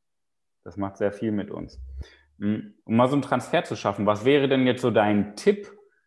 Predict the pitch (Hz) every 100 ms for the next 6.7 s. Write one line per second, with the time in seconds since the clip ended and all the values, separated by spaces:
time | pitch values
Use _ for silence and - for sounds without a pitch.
0 | _ _ 110 113 117 131 123 127 120 117
1 | - 120 117 110 - 120 120 120 113 107
2 | 104 110 - - 131 151 117 110 98 95
3 | 92 82 - 82 78 - _ _ _ _
4 | _ 98 95 87 98 98 98 123 180 165
5 | 98 98 - - - - 143 170 147 110
6 | 98 - - 95 - -